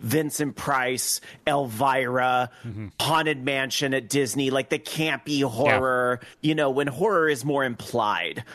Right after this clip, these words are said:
Speaker 1: I think horror is great. When horror is like those Saw movies or th-, I, I,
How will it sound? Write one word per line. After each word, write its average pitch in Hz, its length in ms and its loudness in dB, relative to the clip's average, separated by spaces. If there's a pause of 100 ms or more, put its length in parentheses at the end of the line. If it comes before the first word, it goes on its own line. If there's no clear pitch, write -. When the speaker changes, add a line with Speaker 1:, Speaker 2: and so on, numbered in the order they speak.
Speaker 1:
I 135 140 0
think 143 240 -2
horror 131 380 0
is 107 200 -2
great. 110 400 -2 (240)
When 160 160 0
horror 180 440 2
is 143 200 0
like 139 200 -2
those 127 240 0
Saw 131 360 2
movies 117 500 0
or 113 100 0
th-, 131 220 0
I, 123 320 0
I, 120 60 -4